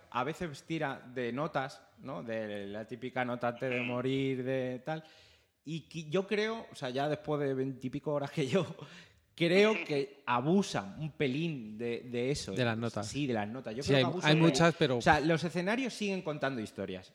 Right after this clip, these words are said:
Speaker 1: Eso sigue siendo igual. Pero cuando usan, ¿no? Eh, aparte, usan notas,
Speaker 2: Sí.
Speaker 1: hostia, podrían haberle dado una vuelta a eso, yo creo, ¿eh? Porque
Speaker 2: Sí, yo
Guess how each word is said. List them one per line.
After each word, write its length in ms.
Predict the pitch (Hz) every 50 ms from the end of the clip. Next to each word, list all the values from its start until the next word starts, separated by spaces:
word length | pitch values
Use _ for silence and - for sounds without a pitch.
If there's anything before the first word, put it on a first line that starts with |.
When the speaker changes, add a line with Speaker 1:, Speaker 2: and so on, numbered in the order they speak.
| _ -
Speaker 1:
Eso 160 | 127 - 180
sigue 240 | 165 - 170 151 135
siendo 220 | - 143 135 123
igual. 220 | 107 92 95 101 101 - - - - - -
Pero 220 | - 143 135 135 -
cuando 300 | 147 151 151 147 147 160
usan, 340 | 208 240 - - 220 208 214
¿no? 160 | 233 226 - 147 151 156 131 120
Eh, 260 | 156 151 151 151 120
aparte, 540 | - 147 139 139 170 175 165 - 127 117 110 104 -
usan 480 | - 156 - - 175 170 165 160 156 151
notas, 420 | 165 190 196 - 151 175 - - - _ _ _ _ _ _ _ _ _ _ _ - - _ _ _ _ _ _ -
Speaker 2:
Sí. 100 | - -
Speaker 1:
hostia, 320 | 110 110 117 117 117 101 - -
podrían 300 | - 123 123 160 196 214
haberle 340 | 220 208 202 185 190 190 185
dado 140 | 175 175 170
una 240 | 170 165 160 135 117
vuelta 340 | 104 107 110 107 92 92 90
a 60 | 95
eso, 160 | 98 - 95
yo 160 | 92 95 92
creo, 320 | - 95 92 92 92 104 123
¿eh? 60 | 143
Porque 560 | 139 143 135 127 110 - 120 123 123 123 120 120
Speaker 2:
Sí, 160 | 123 117 110
yo 180 | 113 120 120